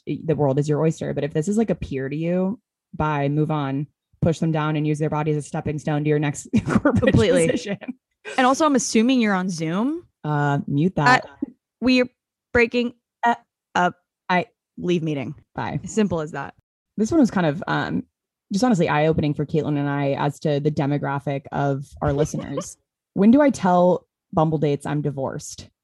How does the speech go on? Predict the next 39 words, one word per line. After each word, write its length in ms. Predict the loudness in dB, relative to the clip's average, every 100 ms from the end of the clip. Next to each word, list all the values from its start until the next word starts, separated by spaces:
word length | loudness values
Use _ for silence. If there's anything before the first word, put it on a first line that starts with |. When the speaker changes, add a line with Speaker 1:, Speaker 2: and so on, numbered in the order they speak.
| _ _ -2
Speaker 1:
I 100 | 2
wish 160 | 2 2
I 80 |
could 120 | 0 -2
answer 200 | -4 -6
this 140 | -8
question 400 | -10 -10 -8 -8
because 320 | -4 -2 -2
I 300 | 0 0 0 -2
haven't 380 | -2 0 0
been 160 | 0 -2
in 80 | -2
the 80 | -2
dating 320 | -2 0 0
world 440 | 0 2 0 -2 -6
of, 340 | -6 -6 -6 -10 -18 -20 _ _
you 100 | -4
know, 160 | -4 -6 _ -4
people 380 | -2 0 0 0
maybe 200 | -2 -2
in 60 | -4
their 140 | -4
thirties. 480 | -6 -4 -2 -2 0
Maybe 160 | 2
you're 100 | 2
divorced 320 | 0 -2 -4 -6
actually 260 | -8 -6
in 60 | -4
your 80 | -4
twenties. 340 | -4 -4 -6
I 100 | -4
don't 100 | -2
know. 340 | -2 -4 -10 -10 -2
But 100 | 0
I 80 | 0
think 180 | -2
that's 220 | -4 -8 -10
kind 420 | -10 -6 -2 0
of 320 | -2 -4